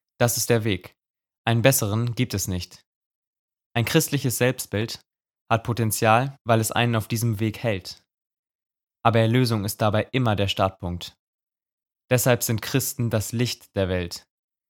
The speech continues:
Menschen mit einem christlichen Selbstbild haben Potenzial, die Welt zu verbessern und dabei selbstkritisch und begeistert zu bleiben. Schließlich führt Gott das Projekt zum Ziel.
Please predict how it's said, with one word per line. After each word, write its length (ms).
Menschen 340
mit 160
einem 180
christlichen 480
Selbstbild 680
haben 220
Potenzial, 600
die 140
Welt 180
zu 100
verbessern 600
und 140
dabei 220
selbstkritisch 760
und 160
begeistert 560
zu 240
bleiben. 400
Schließlich 380
führt 200
Gott 160
das 140
Projekt 340
zum 180
Ziel. 320